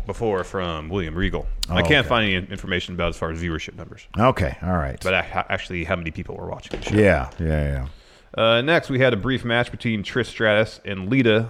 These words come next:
Speaker 1: Uh, commentary saying that their feud, which would eventually, uh, lead them to main event episode of Raw, was just
Speaker 2: Mm-hmm.
Speaker 1: kind of starting here.
Speaker 2: Mm-hmm, yeah.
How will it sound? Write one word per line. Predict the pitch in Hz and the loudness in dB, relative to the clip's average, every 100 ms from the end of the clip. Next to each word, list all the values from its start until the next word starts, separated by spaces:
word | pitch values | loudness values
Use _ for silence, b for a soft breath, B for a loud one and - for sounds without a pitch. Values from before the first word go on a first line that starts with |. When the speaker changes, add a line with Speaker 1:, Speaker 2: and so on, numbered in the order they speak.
| 95 | -2
Speaker 1:
Uh, | 92 | -2
commentary | 87 113 101 101 95 | 2 0 2 4 4
saying | - 101 | 4 2
that | 98 85 | 0 2
their | 92 90 87 82 b b | 4 6 4 2 b b
feud, | - - 196 190 127 120 | -12 2 6 10 10 8
which | 110 117 | 4 4
would | 98 | 4
eventually, | 98 131 117 104 101 b b b _ | 4 4 4 4 2 b b b _
uh, | 95 92 90 | 2 4 6
lead | 107 110 | 4 4
them | 101 | 4
to | |
main | 95 110 | 4 4
event | 95 104 | 4 4
episode | 98 - 98 | 4 2 2
of | 82 | 4
Raw, | 117 120 117 113 | 8 8 8 6
was | - 123 | 2 4
just | 120 | 4
Speaker 2:
Mm-hmm. | 113 | 4
Speaker 1:
kind | 101 | 2
of | 87 | 0
starting | - 107 110 120 | 0 4 6 4
here. | 107 120 120 143 127 | 4 6 6 6 4
Speaker 2:
Mm-hmm, | 113 113 110 104 90 | 2 2 2 2 2
yeah. | 87 82 | 2 2